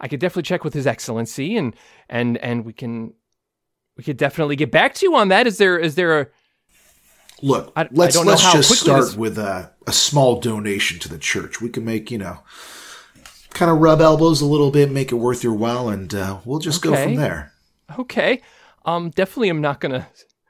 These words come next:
Speaker 1: uh, say no. <laughs> Um,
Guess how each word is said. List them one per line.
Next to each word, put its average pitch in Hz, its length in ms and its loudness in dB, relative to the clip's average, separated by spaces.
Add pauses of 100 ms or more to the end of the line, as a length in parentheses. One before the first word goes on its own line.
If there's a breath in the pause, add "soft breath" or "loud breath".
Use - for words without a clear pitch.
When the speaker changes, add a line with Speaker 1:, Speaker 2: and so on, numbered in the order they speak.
(240)
Speaker 1:
uh, 120 240 -6
say 120 260 -4
no. 123 460 -4
<laughs> - 800 -10
Um, 107 420 -4